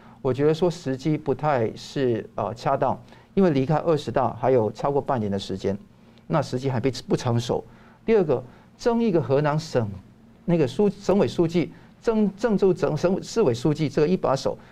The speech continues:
太小了，这个撼动不了整个党中央的权力，所以我觉得说这个地方可能是一个叫做习近平重整他的队伍的一个方法，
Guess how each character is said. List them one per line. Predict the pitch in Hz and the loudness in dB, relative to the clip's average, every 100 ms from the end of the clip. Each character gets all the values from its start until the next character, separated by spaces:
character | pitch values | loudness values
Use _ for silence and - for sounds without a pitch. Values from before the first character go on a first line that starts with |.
| - - - | -20 -20 -14
太 | - 226 | -2 0
小 | - - 98 | 0 -2 -4
了， | - - - - - - | -4 -8 -10 -20 -20 -4
这 | - | 0
个 | 175 | 0
撼 | 147 214 110 120 | 0 -4 -4 0
动 | 196 | 0
不 | 165 180 | 2 2
了 | 131 - | 2 -2
整 | - 123 | -4 -2
个 | 127 | -2
党 | 123 - 117 | -2 -6 -4
中 | 156 156 | 0 2
央 | 151 143 | 2 0
的 | |
权 | 107 - - | -4 -6 -2
力， | 107 - - - - - | -2 -4 -14 -20 -20 -10
所 | - 226 | 0 0
以 | |
我 | 139 | 2
觉 | 110 117 | -2 0
得 | 127 | 0
说 | 127 156 | 2 2
这 | 180 | 2
个 | 175 | 0
地 | 139 | 0
方 | 135 139 135 - - - - - _ _ - - | 0 0 -2 -10 -20 -20 -20 -20 _ _ -20 -6
可 | 131 123 | -2 0
能 | 139 | 0
是 | - 165 | 0 0
一 | - 165 | 0 -2
个 | 151 117 113 117 | 0 0 0 -2
叫 | 156 | -2
做 | 135 143 | 0 0
习 | 123 - | -2 -4
近 | 127 170 | 0 0
平 | 120 123 127 - - - | 2 0 0 -6 -20 -8
重 | - 131 208 | -2 2 2
整 | 208 92 92 | 0 -4 -6
他 | - 143 | -2 0
的 | |
队 | 117 156 127 | 2 2 0
伍 | 98 | -2
的 | - 110 | -4 -2
一 | 113 | 0
个 | 110 | -2
方 | 95 120 123 | -2 -2 0
法， | 117 | -4